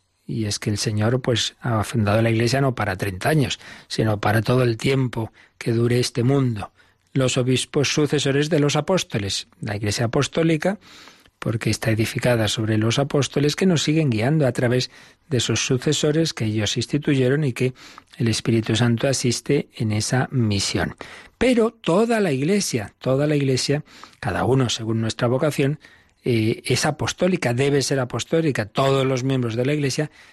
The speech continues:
deben pensar en esa colaboración de una manera o de otra. Incluso el que no puede moverse de su cama de enfermo, porque ahí tiene la mayor colaboración posible,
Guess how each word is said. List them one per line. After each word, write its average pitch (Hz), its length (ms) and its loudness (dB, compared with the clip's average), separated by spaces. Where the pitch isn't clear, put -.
deben 117 400 2
pensar 131 540 2
en 123 100 2
esa 131 300 -2
colaboración 110 880 0
de 139 80 4
una 185 160 2
manera 175 300 2
o 120 40 0
de 143 120 2
otra. 226 280 -4
Incluso 117 420 0
el 139 120 0
que - 100 -4
no 120 160 0
puede 131 240 2
moverse 120 540 -2
de 110 240 0
su 104 180 -4
cama 113 380 2
de 104 60 -2
enfermo, 139 600 0
porque 113 320 -4
ahí 117 80 2
tiene 131 260 2
la 135 140 2
mayor 120 340 0
colaboración 127 540 0
posible, 143 540 0